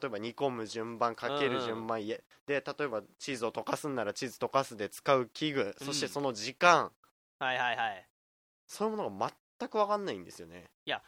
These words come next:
Speaker 2: そりゃね、俺かってそりゃ、完璧にはわからんから、それ作るときは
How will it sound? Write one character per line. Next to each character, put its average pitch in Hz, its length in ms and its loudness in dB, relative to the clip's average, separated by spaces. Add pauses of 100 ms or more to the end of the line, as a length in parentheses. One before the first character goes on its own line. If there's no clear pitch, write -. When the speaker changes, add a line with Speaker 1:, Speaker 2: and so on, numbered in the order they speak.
(100)
Speaker 2:
そ - 160 -8
り 285 60 -4
ゃ 294 140 -2
ね、 294 240 -6 (120)
俺 311 460 -4
か 196 140 -4
っ - 80 -4
て 131 80 -10
そ 127 140 -8
り 123 100 -2
ゃ、 120 680 4 (120)
完 247 220 0 (100)
璧 247 200 -4
に 240 80 0
は 156 60 4
わ 123 120 0
か 131 100 0
ら 127 100 2
ん 120 80 -6
か 113 80 -6
ら、 110 80 -8
そ 175 80 -6
れ 165 80 -6
作 - 180 -4
る 185 80 -4
と 190 120 -6
き 135 100 -4
は 113 100 -4